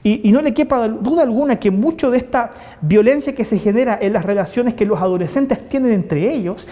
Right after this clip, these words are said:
tiene que ver principalmente con las frustraciones de su crianza desde, ah, que eran pequeños, porque nunca fueron alimentados de tal forma de que pudieran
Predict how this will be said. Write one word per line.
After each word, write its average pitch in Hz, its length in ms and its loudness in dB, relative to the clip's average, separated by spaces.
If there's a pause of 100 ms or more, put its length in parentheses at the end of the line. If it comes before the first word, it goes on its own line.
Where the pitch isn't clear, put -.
(160)
tiene 254 180 0
que 262 120 2
ver 240 180 4
principalmente 226 800 -2
con 214 180 0
las 196 140 -6
frustraciones 240 960 -2
de 202 140 0
su 247 200 -4
crianza 233 640 -2 (220)
desde, 226 680 -2
ah, 180 220 -4
que 220 140 4
eran 254 180 0
pequeños, 247 480 -4 (800)
porque 202 240 -2
nunca 285 300 0
fueron 262 340 0
alimentados 202 1000 -2 (160)
de 165 80 -2
tal 254 200 -4
forma 214 440 -2
de 202 140 -2
que 208 140 0
pudieran 226 480 0